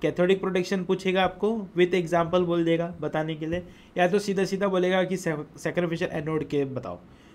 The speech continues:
तो most of the time आप method of de-, जो डिक्रीज करने के लिए करोजन, इसमें आपको यही पूछेगा कि भाई कैथोडिक बो-, बोलेगा या तो एनोड, एनोडिक बोलेगा, ठीक है, दोनों में से कोई एक आने वाला है,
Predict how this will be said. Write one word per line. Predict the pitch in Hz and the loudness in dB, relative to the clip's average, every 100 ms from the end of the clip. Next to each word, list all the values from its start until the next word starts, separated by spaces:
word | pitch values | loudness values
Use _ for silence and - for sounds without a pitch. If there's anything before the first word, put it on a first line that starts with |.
| - - | -8 -2
तो | |
most | 180 208 202 | 2 2 2
of | 226 | 2
the | 214 | 4
time | 208 202 202 | 4 4 2
आप | 196 175 | 2 0
method | 170 190 | 2 4
of | 202 | 4
de-, | 180 180 180 160 | 2 2 2 0
जो | 147 165 | 2 2
डिक्रीज | 151 143 165 185 | 2 0 0 0
करने | 180 175 165 | 2 0 2
के | 156 | 2
लिए | 135 | 0
करोजन, | 135 131 127 160 - - - - - | 0 0 2 0 -2 -16 -20 -18 -6
इसमें | 160 180 | -4 0
आपको | 208 196 208 226 - | 2 2 2 2 2
यही | 170 170 | 2 4
पूछेगा | 202 175 147 147 175 | 4 0 0 0 0
कि | 180 185 | 0 2
भाई | 175 202 | 4 4
कैथोडिक | 202 - 160 156 170 175 175 | 2 -4 -2 2 4 2 2
बो-, | 175 | -4
बोलेगा | 165 165 165 180 | 0 2 2 2
या | 208 | 2
तो | 170 - | 0 -2
एनोड, | 226 160 147 135 - | -4 -4 -4 -6 -6
एनोडिक | 147 143 135 | -4 -2 -4
बोलेगा, | 120 110 107 110 - - - - | -4 -6 -6 -10 -20 -20 -14 -2
ठीक | 202 | 2
है, | |
दोनों | 180 180 196 | 4 2 2
में | 190 | 0
से | 190 190 | 2 4
कोई | 196 202 | 4 2
एक | 160 135 131 | -2 -2 -2
आने | 117 117 | -2 -4
वाला | 113 117 | -4 -6
है, | 127 | -10